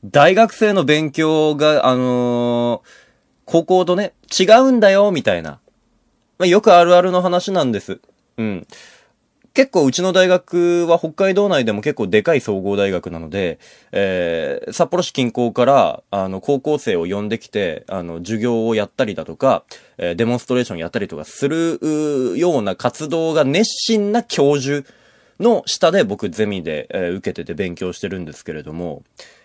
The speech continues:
だからそういう高校生に触れ合う機会っていうのが結構大学の中であるんですよね。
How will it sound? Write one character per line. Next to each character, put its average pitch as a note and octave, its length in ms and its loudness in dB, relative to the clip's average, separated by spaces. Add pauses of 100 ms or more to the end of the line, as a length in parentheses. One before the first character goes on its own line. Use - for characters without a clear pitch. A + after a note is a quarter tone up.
(180)
だ C#3+ 60 -2
か C3 60 2
ら G2+ 100 0
そ F3 180 -4
う F3 60 0
い D#3+ 520 -2
う - 120 -8
高 D#3 200 -6
校 E3 180 -4
生 F#2+ 220 -4
に F2 100 -10
触 A2 140 -8
れ A#2 160 0
合 G2+ 60 0
う E2+ 80 -8
機 - 120 -18
会 G2 180 -2
っ E2 40 -12
て - 120 -12
い E2+ 40 -8
う E2 80 -12
の E2 100 -12
が F2+ 140 -10
結 A3 160 2
構 G2 100 -4
大 A2+ 180 2
学 A#2+ 200 -2
の C#3 80 -2
中 C3+ 220 -4
で D2+ 120 -2
あ F#3+ 140 4
る D3+ 120 0
ん D#2 120 -12
で D2 100 -18
す - 140 -20
よ C#2+ 80 -16
ね。 D#2+ 180 -18